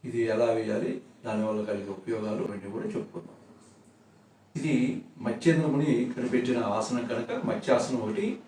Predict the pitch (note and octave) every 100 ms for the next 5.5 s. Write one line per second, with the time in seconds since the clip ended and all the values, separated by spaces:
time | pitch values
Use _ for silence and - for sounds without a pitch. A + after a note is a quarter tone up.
0 | - - - - - - B2+ C#3 A#2+ A#2+
1 | B2+ B2 C3 A#2+ A#2+ - A#2 G#2+ G2+ G#3+
2 | B3+ - B2 A2+ A#2 B2+ C#3 B3 - -
3 | - - - - - - - G#2+ D3+ B2+
4 | B2 A2 A#2 - C3+ G3 B2 B2 A2 G#2+
5 | G#2 - - B2 -